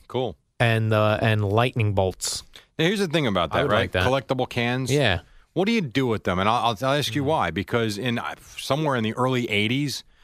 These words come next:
Speaker 1: I had a Diet Coke can with the Cowboy logo on it, and it was a collectible. So I took it. I saved it. I just found it three, four months ago.
Speaker 2: Yeah.
Speaker 1: The can was half empty.
Speaker 2: Oh, it just, it, uh,
Speaker 1: What do I do with it? And how did, how was the can empty? It, it wasn't open.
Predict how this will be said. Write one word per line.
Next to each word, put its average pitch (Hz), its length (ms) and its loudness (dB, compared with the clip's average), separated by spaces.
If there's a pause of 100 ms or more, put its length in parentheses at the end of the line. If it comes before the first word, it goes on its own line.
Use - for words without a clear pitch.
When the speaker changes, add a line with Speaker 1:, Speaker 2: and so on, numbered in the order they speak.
(220)
Speaker 1:
I 113 180 0
had 110 260 0
a 98 220 0
Diet 117 440 0
Coke 139 260 -2
can 90 260 -2
with 92 120 -4
the - 40 -20
Cowboy 135 340 0
logo 85 300 -2
on 69 200 -8
it, 62 60 -20 (220)
and 101 80 -2
it - 20 0
was 92 120 -2
a - 40 -6
collectible. 127 520 -2 (400)
So - 120 -6
I 95 40 -2
took 165 220 2
it. 104 140 0
I 92 80 -8
saved 147 340 0
it. - 100 -16
I 98 60 -2
just 123 240 -2
found 131 280 0
it 98 120 -2 (480)
three, 123 160 0
four 131 160 -2
months 104 220 -2
ago. 76 300 -6
Speaker 2:
Yeah. 107 300 2 (300)
Speaker 1:
The 139 80 2
can 185 300 2
was 147 140 0
half 143 200 2
empty. 143 440 -2 (240)
Speaker 2:
Oh, 147 200 2
it 104 140 -2
just, - 200 0
it, 113 220 0
uh, 110 100 4
Speaker 1:
What 104 80 4
do 202 120 2
I 196 100 2
do 190 140 2
with 151 120 -2
it? 80 140 -12
And 127 200 0
how 151 260 2
did, 208 120 0
how 170 200 2
was 202 120 0
the 156 80 -4
can 180 240 0
empty? 151 360 2
It, 131 140 -2
it 143 40 0
wasn't 147 280 2
open. 156 340 -2